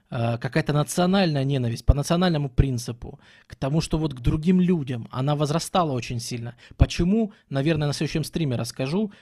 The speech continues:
что такое военное государство, как они между собой взаимо-, взаимодействуют. Это, кстати, очень интересная тема, но всё же. Дело в том, что у нас в языке, да, появилось такое слово, как просак. Тараканов, вот этих вот мерзких тараканов,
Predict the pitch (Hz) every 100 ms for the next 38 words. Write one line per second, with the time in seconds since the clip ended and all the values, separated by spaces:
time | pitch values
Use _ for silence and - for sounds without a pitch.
0 | - - 165 135 143 123 131 156 127 120
1 | 127 135 151 208 - 156 135 _ _ -
2 | 147 143 135 131 127 - 165 143 120 117
3 | 113 123 123 117 127 123 131 117 120 147
4 | 143 - 156 151 - 190 180 170 143 143
5 | 123 123 123 120 131 - 165 117 117 _
6 | - 123 165 165 - 254 214 - - 151
7 | 139 - _ _ - 151 220 196 165 151
8 | - 143 117 143 180 131 127 175 - 151
9 | 151 170 175 175 - - 208 - 117 -
10 | _ _ _ _ _ _ _ - 151 196
11 | 202 220 135 113 - - _ _ _ _
12 | _ _ _ _ - 139 117 120 120 _
13 | _ 123 117 143 143 - - 123 - 117
14 | 120 120 113 -